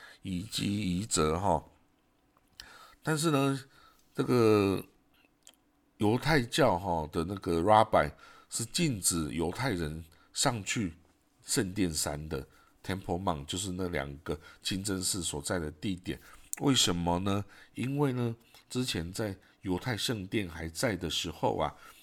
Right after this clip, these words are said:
那里面有，有一块，有一个房间叫至圣所哦，那里面就是放了那个约柜。约柜是什么呢？约柜就是里面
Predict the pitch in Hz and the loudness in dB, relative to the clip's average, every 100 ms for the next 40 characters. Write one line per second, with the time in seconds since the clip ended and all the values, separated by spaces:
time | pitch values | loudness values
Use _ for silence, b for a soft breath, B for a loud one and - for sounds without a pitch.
0 | B - 110 107 82 107 110 82 78 76 | B -6 -6 -4 -4 -2 -4 -2 -4 -6
1 | B B B B - 82 87 110 - 131 | B B B B -8 -2 -2 -2 -4 -4
2 | 98 92 85 87 104 - 85 101 107 110 | -4 -6 -6 -4 -4 -4 -6 -4 -4 -4
3 | 92 - 123 90 - 117 82 82 - 69 | -4 -4 -2 -2 -2 -2 -4 -6 -4 -4
4 | 67 82 76 B B - 107 82 92 110 | -2 -6 -8 B B -6 -2 -2 -2 -4
5 | 117 110 127 104 80 85 90 - 120 117 | -4 -2 -4 -2 -4 -6 -6 -6 0 0
6 | 113 - 143 - B B B B _ - | 0 -2 -2 -2 B B B B _ -2
7 | 123 123 143 110 98 B B B - - | -2 2 2 4 0 B B B -4 -2
8 | 82 80 87 90 104 117 113 107 80 92 | -2 -4 -4 -2 -2 -4 -4 -2 -2 -4
9 | 95 | -6